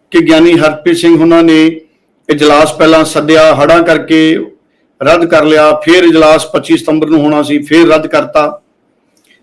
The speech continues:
ਇਹ ਫਰਕ ਸਮਝੀਏ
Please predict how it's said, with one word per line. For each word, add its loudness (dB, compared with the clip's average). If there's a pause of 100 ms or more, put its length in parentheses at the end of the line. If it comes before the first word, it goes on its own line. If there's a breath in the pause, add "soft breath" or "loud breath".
(1300)
ਇਹ 0
ਫਰਕ -4
ਸਮਝੀਏ 0